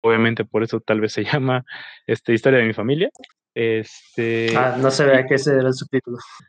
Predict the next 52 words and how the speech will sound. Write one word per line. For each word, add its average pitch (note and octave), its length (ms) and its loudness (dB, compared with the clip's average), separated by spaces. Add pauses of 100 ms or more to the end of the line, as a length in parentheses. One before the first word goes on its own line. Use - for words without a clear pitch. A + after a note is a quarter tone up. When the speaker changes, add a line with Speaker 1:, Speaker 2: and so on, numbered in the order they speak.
(140)
Speaker 1:
creo, C4 180 0
creo E3+ 160 2
que A#3 80 0
es G3+ 60 0
Speaker 2:
Ajá. F#3 80 2
Speaker 1:
subtítulo D3+ 280 0
en C3+ 60 0
español, A2+ 480 -2
¿no? F#3+ 320 -8
Eh, A2 600 -4 (100)
que A#2 120 -2
en A2+ 100 -2
general, A#2+ 440 0
o B2+ 120 0
sea, C3 100 -2
no C3+ 100 -2
siempre C3+ 260 -6
son C3 140 -8
buenos, F#3+ 300 -4
pero B2+ 160 -2
creo B2+ 140 -6
que C3 140 0
en B2 100 -2
este B2 280 -6
caso B2+ 300 -4
sí B2 140 -8
le B2 80 -2
atinaron. G#2+ 460 -8 (360)
Este, A2 920 -10 (320)
entonces, A2+ 960 0 (160)
sí, C#3 400 2
como B2+ 220 0
tal, D3 180 2
creo D#3 160 2
que, B2 340 0 (400)
que A#2 200 -2 (120)
quiere C3+ 220 2
retratar A#2 400 -4
la C3 120 -6
película, A2+ 460 -8
pues G#2+ 200 -10
es A2+ 120 -4
eso, A2+ 200 -10
¿no? G#2+ 200 -6
Como A2 240 -6
las G#2 180 0
distintas A2+ 400 -2
fases A#2 320 0
que G#2+ 140 -2
está A2 220 -2
enfrentando A2+ 580 -4
una, G#2+ 400 -8